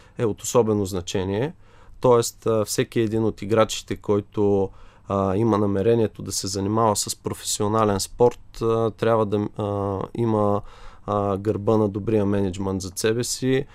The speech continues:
хората, които се грижат за неговото израстване, тренировки, турнири, възстановяване, целият процес. Това не е процес, който сам играч трябва да управлява, както сме свикнали, нали, в нашето минало можем да изборим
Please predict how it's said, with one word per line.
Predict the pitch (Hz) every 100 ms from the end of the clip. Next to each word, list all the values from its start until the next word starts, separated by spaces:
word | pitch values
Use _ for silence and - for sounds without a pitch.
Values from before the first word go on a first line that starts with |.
| - -
хората, | 117 110 - 113
които | 127 120 -
се | 113
грижат | 113 127 120 123 113
за | 120 123 123 120
неговото | 123 120 120 - 123
израстване, | 107 117 117 - 117 113
тренировки, | - 98 95 95 110 - 117
турнири, | 101 104 98 113 113
възстановяване, | 104 98 - 101 95 113 113 101
целият | - - 104 98
процес. | - 85 - 98 92 - - - -
Това | - 117 127
не | 127
е |
процес, | - 104 - 117
който | - 113 - 113 117 - - - - -
сам | - 123 117
играч | 98 107 104 -
трябва | - 95 98
да | 90
управлява, | 85 - 87 90 90 107 160 - - -
както | 113 - -
сме | - 101
свикнали, | - 110 - 101 101 120
нали, | - 104
в | 107 95 - - - -
нашето | 117 - 113
минало | 120 135 123 120
можем | 117 120 120 110
да |
изборим | 110 104 107 113 113